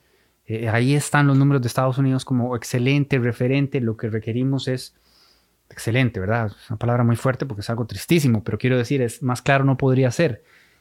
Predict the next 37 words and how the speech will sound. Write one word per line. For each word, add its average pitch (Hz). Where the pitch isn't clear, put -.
y 120
debería 117
sacudirnos 143
el 147
piso 135
para 120
convencernos 131
de 147
hacer 147
ese 143
último 147
esfuerzo, 139
porque 113
realmente, 139
eh, 104
por -
suerte, 143
o 104
por 107
suerte 147
no, 160
gracias 131
al, 107
a 110
los 113
avances 139
científicos 139
y -
al 104
trabajo 117
de 135
muchísimas 131
personas 131
especialistas 117
en 120
la 113
materia, 127